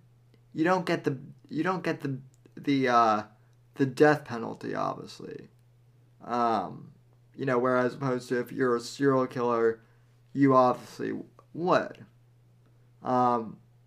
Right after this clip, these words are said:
the, you know, there are different punishments for different crimes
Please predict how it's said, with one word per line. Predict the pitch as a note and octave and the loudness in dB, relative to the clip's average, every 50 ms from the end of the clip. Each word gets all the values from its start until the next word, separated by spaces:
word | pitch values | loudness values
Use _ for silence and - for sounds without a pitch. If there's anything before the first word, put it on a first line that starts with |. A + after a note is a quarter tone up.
| _ _ _ _ - | _ _ _ _ -4
the, | - D3 C3 - - - _ _ _ _ _ _ _ _ _ _ _ _ _ | 0 0 0 0 -2 -12 _ _ _ _ _ _ _ _ _ _ _ _ _
you | - D3 D3+ | -10 -6 -4
know, | C#3+ C3 C3 C3+ C3+ - - _ _ _ _ _ _ _ - | -2 -2 -2 -4 -4 -8 -14 _ _ _ _ _ _ _ 2
there | - D#3+ D#3+ | 4 4 6
are | F3 | 4
different | F#3 A3 G#3+ F#3 E3 D3 | 4 2 0 -2 -2 -6
punishments | C#3 D3+ D#3 D#3+ D#3 D3+ D3 D#3 D3+ D3 C#3 | -4 -4 0 2 0 0 2 0 -2 -2 -2
for | - C3+ C3+ | -4 -4 -2
different | B2+ C3+ - - - | -2 -2 -4 -8 -12
crimes | - - - C3+ C3+ C#3 C#3 C#3 C#3 C3+ C3+ C3+ C3+ - - | -14 -10 -6 -2 0 2 2 2 2 0 -2 -4 -6 -8 -12